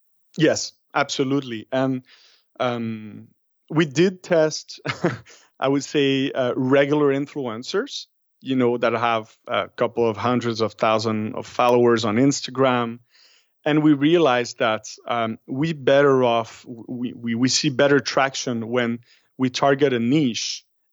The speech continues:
and create valuable content where we gravitate around. So, um, for example, one of our affiliates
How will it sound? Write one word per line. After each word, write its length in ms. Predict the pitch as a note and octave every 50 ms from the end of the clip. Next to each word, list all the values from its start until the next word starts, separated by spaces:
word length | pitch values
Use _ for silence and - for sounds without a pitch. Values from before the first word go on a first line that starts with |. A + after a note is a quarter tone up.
| _ -
and 200 | C#3 C3+ C3+ C3
create 600 | - - D3 C#3+ C#3 C3 B2+ B2+ - - - - _ _ _
valuable 680 | A2+ - C#3+ C3+ C#3+ D3 C#3+ C#3 C3 A#2+ C3 B2+ B2+ B2
content 640 | - - C#3 C#3 C3+ - - A#2+ A2 G#2+ G#2+ - -
where 380 | - B2+ B2 B2 A#2+ A#2 A#2 A#2
we 160 | A#2 A#2+ A2+
gravitate 640 | - - A2 A#2+ A#2 B2 A#2+ B2 A2+ A2 A2 G#2
around. 440 | G#2 G2 G#2 G2+ E2+ E2 - - - - - _ _ _ _ _ _ _ _ _
So, 480 | - - - C3+ B2 A#2 A2 G#2 G#2 - _ _ _ _ _ _ _ -
um, 300 | G#2 G#2+ G#2 F#2+ - -
for 160 | - - C3
example, 640 | A#2+ A2 A2+ B2+ B2+ B2+ - A#2 A2 G#2+ G2+ G2 - -
one 260 | - C3+ C3 C#3 C#3+
of 100 | C#3 A#2
our 140 | C3 A#2+ A2+
affiliates 800 | A2+ - - A#3 B3 G3+ C#3+ A#2 G#2 G#2 G#2+ G#2+ - - -